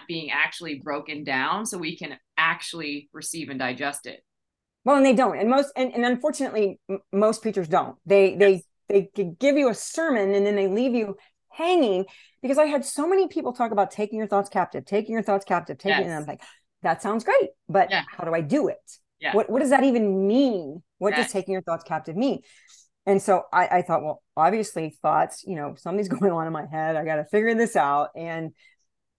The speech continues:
Speaker 2: so when I started learning, I didn't know we had a conscious and a subconscious mind. I didn't know, you know, anything about all that stuff. And when I, when I started learning <laughs> about, like, how I had all of these stories that were,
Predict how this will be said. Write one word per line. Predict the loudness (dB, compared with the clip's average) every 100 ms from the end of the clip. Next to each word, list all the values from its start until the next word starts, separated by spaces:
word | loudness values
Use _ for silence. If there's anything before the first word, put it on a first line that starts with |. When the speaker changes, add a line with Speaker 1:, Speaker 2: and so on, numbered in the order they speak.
| _ _ -16
Speaker 2:
so | 0 2 2 0 -6 _ _ _ _
when | -2 -2
I |
started | -2 -2 0
learning, | 2 2 2 4
I | 4
didn't | 4 2
know | 0
we | -4
had | -6
a | -8 -12
conscious | -10 -8 -6 -8
and | -8
a |
subconscious | -6 -4 -4 -4 -6 -6 -10
mind. | -8 -4 2
I |
didn't | 4 4
know, | 6 6 6 6 2 -2
you | 0
know, | 0 0
anything | 2 2 0 -6 -8 -8
about | 0 0 2 2
all | 2
that | 2 0
stuff. | -4 -6
And | -6
when | -6 -6
I, | -8 _ _ _ _ _ -2
when | 2
I | 2
started | 2 0 2
learning | 0 0 0 0 -2 -2 -6
<laughs> |
about, | -4 -4 2 2 2 -4 _ _ _ _ _ -2
like, | -2 -2 -10 _ _ _ _ _ -18
how | -2 0 2
I | 0
had | -2 2 6
all | 6 6
of | 2
these | -4
stories | -6 -6 -4 -4
that | -6
were, | -4 -6 -8